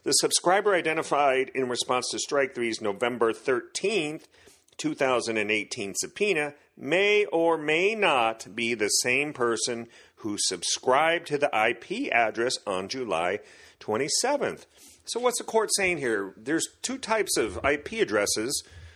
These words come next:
One is static, like a corporation may be assigned a static I P, the one that doesn't change. But many residential users, they are leased I P addresses.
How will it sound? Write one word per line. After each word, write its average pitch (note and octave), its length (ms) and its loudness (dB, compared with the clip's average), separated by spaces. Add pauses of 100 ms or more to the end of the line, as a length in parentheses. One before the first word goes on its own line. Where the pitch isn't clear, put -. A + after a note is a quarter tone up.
(260)
One D#3+ 240 2
is D3+ 180 0 (160)
static, A#2 440 2
like A2+ 180 2
a B2 60 -6
corporation B2+ 760 0
may A#2 140 0
be A2 160 2
assigned G2+ 420 0
a F2+ 80 0
static F#2 460 2
I E2+ 140 0
P, F#2 380 -8
the F#2 100 -14
one F#2+ 180 -6
that E2 140 -6
doesn't E2+ 340 -4
change. G2+ 500 -6 (480)
But D3 340 2
many F#3 380 -2
residential D#3 1040 2
users, G2 680 -4 (360)
they A#2 260 2
are A2 280 2
leased A#2+ 580 -2 (160)
I G#2 100 4
P G2+ 220 -2
addresses. F2+ 560 -2